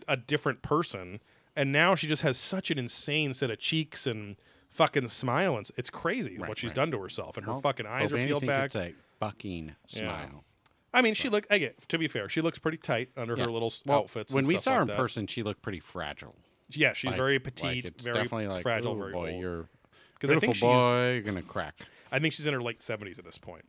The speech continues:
Speaker 2: Oh, late
Speaker 1: Um,
Speaker 2: seventies.
Speaker 1: yes.
Speaker 2: Oh,
Speaker 1: But,
Speaker 2: wow.
Speaker 1: um,
Speaker 2: It's like, you do that, I'm gonna look it up.
Speaker 1: Okay. Um, but yeah, she, this is where she's like, you know, "You gotta understand that Truman created the N S A, N S C, and C I A all at the same time."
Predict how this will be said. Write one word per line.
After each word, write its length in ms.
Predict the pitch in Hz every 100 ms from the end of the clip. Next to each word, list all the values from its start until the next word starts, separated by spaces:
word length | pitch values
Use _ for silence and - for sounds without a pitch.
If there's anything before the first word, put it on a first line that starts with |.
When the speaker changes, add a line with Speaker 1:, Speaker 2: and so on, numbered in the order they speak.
| 101
Speaker 2:
Oh, 160 | 92 71
late 180 | 95 131
Speaker 1:
Um, 60 |
Speaker 2:
seventies. 600 | 110 98 95 92 - - -
Speaker 1:
yes. 320 | 85 - - -
Speaker 2:
Oh, 60 | 101
Speaker 1:
But, 240 | 82 131
Speaker 2:
wow. 240 | 120 113
Speaker 1:
um, 240 | 107 101 101
Speaker 2:
It's 120 | -
like, 100 | 110 - _
you 140 | 117
do 140 | 127 127
that, 160 | 101
I'm 80 | 90
gonna 180 | 87 76
look 140 | 76
it 80 | -
up. 80 | 113 -
Speaker 1:
Okay. 600 | 113 - - - - - - 160
Um, 760 | 147 139 135 135 135 131 135 135
but 100 | 160
yeah, 140 | 127
she, 260 | - 156 147
this 220 | 147 135
is 80 | 135
where 160 | 131
she's 200 | 123 127
like, 360 | 123 117 117 - _ 127
you 100 | 113
know, 140 | 104
"You 100 | 120
gotta 220 | 139 135
understand 580 | 120 113 - 120 117 110
that 200 | 104 104 _ _ _
Truman 420 | - 139 117 110
created 480 | 107 120 110 104 98
the 140 | 123 113
N 100 | 107
S 140 | 101
A, 200 | 110 107
N 80 | 104
S 100 | 98
C, 200 | - 101
and 60 | 95
C 160 | - 101
I 100 | 92
A 40 |
all 120 | 90
at 40 | 95
the 60 |
same 180 | 107 92
time." 400 | 156 147 139